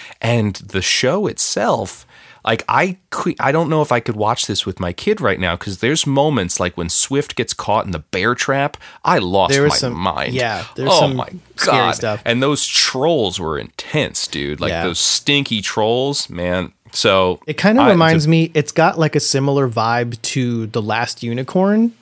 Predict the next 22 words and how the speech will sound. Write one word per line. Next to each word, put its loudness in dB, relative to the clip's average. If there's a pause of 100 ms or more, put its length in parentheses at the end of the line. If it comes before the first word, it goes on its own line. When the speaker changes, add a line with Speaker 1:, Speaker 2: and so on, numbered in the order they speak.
(120)
Speaker 2:
that 2
movie. 6
Have 6
you 6
Speaker 1:
Mm, 4
Speaker 2:
seen? 2 (160)
Speaker 1:
yes. 2
Speaker 2:
'Cause 2
that 2
soundtrack, 2
it's, 0
it, 0 (120)
it's 0
just, 2
like, 2
kind 4
of 4
in 4
that 0
same 0 (2250)
category 0 (500)
of -2